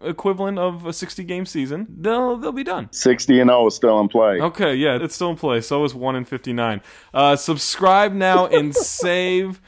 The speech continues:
Speaker 1: You can sign up by helping out this podcast, theathletic dot com slash game notes.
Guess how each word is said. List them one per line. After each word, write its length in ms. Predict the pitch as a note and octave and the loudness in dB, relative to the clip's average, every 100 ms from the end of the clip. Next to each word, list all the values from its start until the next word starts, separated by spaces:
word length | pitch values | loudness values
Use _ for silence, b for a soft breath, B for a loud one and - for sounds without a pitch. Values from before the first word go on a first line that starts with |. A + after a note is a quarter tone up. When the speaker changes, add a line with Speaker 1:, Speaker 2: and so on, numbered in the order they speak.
| b | b
Speaker 1:
You 100 | C#3 | -4
can 100 | C#3+ | -4
sign 280 | B2+ E3 D#3+ | -2 0 2
up 120 | D#3+ | 2
by 160 | C3 C3 | 0 0
helping 320 | D3+ D#3 D3+ | 2 0 0
out 160 | D3 C#3 | 0 -2
this 140 | C#3 | -8
podcast, 640 | - D#3+ A3+ C3+ A2+ - | -4 -2 -2 -4 -4 -4
theathletic 600 | B2+ C3+ C3 C#3 D#3+ E3+ | -2 -2 -2 -4 -4 -2
dot 240 | E3+ D#3+ - | 0 0 0
com 300 | D#3 C#3+ C#3+ | -4 -2 -4
slash 360 | - A#2 A2 G#2 | -4 -6 -6 -8
game 300 | A#2+ D3+ F#3+ | -6 -4 -4
notes. 400 | G3 B3 A#3+ | -2 -4 -6